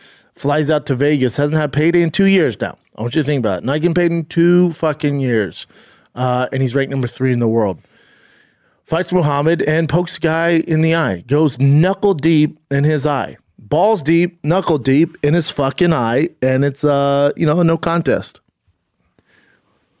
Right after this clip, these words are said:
Worst case scenario. Doesn't move the needle. Doesn't put you anywhere closer to the title shot, even though you deserve it. Um, you know, so you do one of two things with Leon Edwards. You either run it back with Muhammad, which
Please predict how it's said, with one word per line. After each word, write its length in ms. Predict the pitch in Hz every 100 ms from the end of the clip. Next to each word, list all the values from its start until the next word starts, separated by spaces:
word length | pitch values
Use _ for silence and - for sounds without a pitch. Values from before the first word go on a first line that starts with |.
| _ -
Worst 220 | 247 -
case 180 | 262 -
scenario. 640 | 233 254 220 147 95 71 110 _ -
Doesn't 300 | 165 180 202 185
move 220 | 196 156
the 120 | 156
needle. 560 | 139 170 220 240 233 202
Doesn't 540 | 143 160 165 175 147
put 240 | - 160 160
you 160 | 139
anywhere 640 | 135 160 160 151 143 143 135 - -
closer 360 | 160 160 -
to 40 | 147
the 120 | 127
title 340 | - 175 196
shot, 440 | 185 - 185 185 -
even 200 | 160 143
though 60 | 135
you 120 | 123
deserve 520 | 123 107 139 185 175
it. 260 | 190 185 - - - - - _ _ -
Um, 920 | 135 135 131 131 131 127 131 127 - _ -
you 120 | 160
know, 120 | 135
so 160 | 127 143
you 60 | 139
do 140 | 147
one 180 | 139 151
of 100 | 135
two 160 | 147 139
things 340 | 151 147 131
with 140 | 120
Leon 240 | 127 131 123
Edwards. 560 | 131 120 113 107 - -
You 240 | 127 127
either 300 | 131 131 123
run 200 | 117 127
it 100 | 170
back 280 | 156 151 -
with 100 | 156
Muhammad, 520 | 175 160 123 120 120
which 420 | 120 113 - -